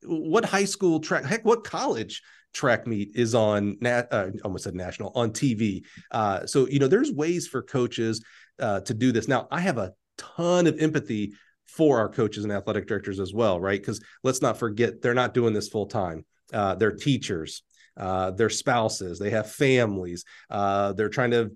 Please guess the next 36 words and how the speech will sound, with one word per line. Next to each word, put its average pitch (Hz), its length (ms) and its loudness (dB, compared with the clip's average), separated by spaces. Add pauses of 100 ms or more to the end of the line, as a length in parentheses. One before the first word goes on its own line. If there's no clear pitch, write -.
(100)
figure 135 240 4
out 127 140 2
grades 131 460 0
for 117 120 -10
that 101 220 -4
semester. 98 540 -4
They 110 200 -2 (140)
probably 131 520 0
and 113 80 -2
hopefully 127 380 -4
have 117 240 0 (240)
charities 127 480 0
and 160 120 -2
passions 151 500 -4
that 127 120 -2
they 151 120 -2
also 143 320 -2
like 101 220 0
to 107 100 -6
do. 101 280 -4
So 101 200 -4 (200)
I - 40 -4
have 196 80 2
a 143 40 2
lot 123 280 2
of 120 100 2
empathy 123 380 -4
for 101 280 -4
our 101 120 -2
high 110 160 2
school 104 420 -2 (240)
coaches 113 400 0
out 107 200 2
there 98 140 -4
because, 101 380 -4 (220)
um, 92 400 -4